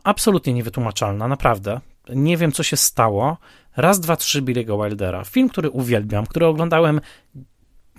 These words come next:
no dobrze, chcę być prawdomówny, kilkanaście razy na pewno. Y, zimnowojenna satyra, ja dałem wtedy trójkę.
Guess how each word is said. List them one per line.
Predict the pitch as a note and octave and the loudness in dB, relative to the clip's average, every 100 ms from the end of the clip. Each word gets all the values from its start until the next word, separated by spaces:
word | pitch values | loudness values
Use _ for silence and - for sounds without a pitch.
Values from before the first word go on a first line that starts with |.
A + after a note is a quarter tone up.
| - | -4
no | D3+ D3+ | 2 4
dobrze, | A2+ A2+ | 2 -2
chcę | A2 C3+ | -4 -6
być | B2 - - | -6 -6 -6
prawdomówny, | - A#2+ B2 A2+ G#2 G#2+ - - _ - | -4 -2 0 -2 -2 -6 -10 -20 _ -2
kilkanaście | - B3+ G3+ F3+ D#3 - | 4 4 6 4 2 0
razy | C3+ C3 A#2+ | 2 2 2
na | C3 | 0
pewno. | C#3 B2 G2+ G#2+ D#3+ B3 - _ _ _ _ _ - _ _ - - | 2 0 0 0 0 0 -8 _ _ _ _ _ -20 _ _ -12 -4
Y, | C#3+ C#3+ | -2 2
zimnowojenna | C#3 A3+ A3 F3+ E3+ E3 | 4 4 4 4 2 2
satyra, | D3 C3+ - E3 G#3 | 0 0 0 2 2
ja | E3 | 2
dałem | D3+ E3 | 2 0
wtedy | D#3+ C#3+ C3+ | -2 -4 -2
trójkę. | - A2+ F#2+ | 0 0 0